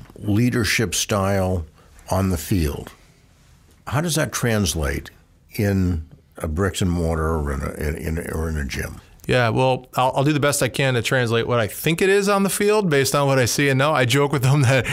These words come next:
Speaker 2: hey, if you need someone to catch one pass, I could probably get one pass and I'll get one hit and I'll be done. So I've never actually played with them. But, you know, what you see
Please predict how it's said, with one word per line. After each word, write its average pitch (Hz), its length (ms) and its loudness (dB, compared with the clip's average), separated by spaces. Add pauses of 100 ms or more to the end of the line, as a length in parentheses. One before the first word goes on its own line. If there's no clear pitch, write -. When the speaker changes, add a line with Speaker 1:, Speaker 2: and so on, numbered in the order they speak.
(240)
Speaker 2:
hey, 143 160 4
if 123 140 0
you 120 60 2
need 135 240 0
someone 151 260 0
to 127 60 0
catch 127 280 0
one 120 240 0
pass, 147 460 0
I 117 80 0
could 113 180 -2
probably 127 240 0
get 123 160 0
one 123 220 0
pass 131 400 0
and 120 80 -2
I'll 117 80 0
get 110 140 0
one 117 160 2
hit 117 180 2
and 131 100 -4
I'll 110 80 0
be 107 120 0
done. 120 340 0 (360)
So 151 100 0
I've 135 160 4
never 139 200 4
actually 135 320 2
played 156 340 2
with 208 120 0
them. 233 180 2
But, 151 220 0
you 147 80 2
know, 143 80 2
what 196 140 2
you 202 100 2
see 135 540 0